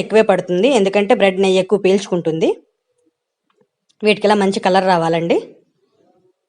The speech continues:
అప్పుడే హల్వా కూడా మంచి కలర్లో ఉంటుంది, కమ్మగా అనిపిస్తుంది. ఇక్కడ బ్రెడ్ ముక్కలు వేగిపోయాయండి. వీటిని కూడా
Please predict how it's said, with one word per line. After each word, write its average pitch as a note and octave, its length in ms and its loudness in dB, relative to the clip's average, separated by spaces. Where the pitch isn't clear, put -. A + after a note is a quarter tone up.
అప్పుడే G#3 260 2
హల్వా G3 260 2
కూడా G#3 180 2
మంచి F#3+ 240 -4
కలర్లో F3+ 360 2
ఉంటుంది, E3+ 340 -2
కమ్మగా F#3+ 320 2
అనిపిస్తుంది. F3 540 -4
ఇక్కడ G3 200 0
బ్రెడ్ F#3 220 0
ముక్కలు G#3 240 2
వేగిపోయాయండి. F#3 720 2
వీటిని G3+ 320 0
కూడా F#3+ 140 4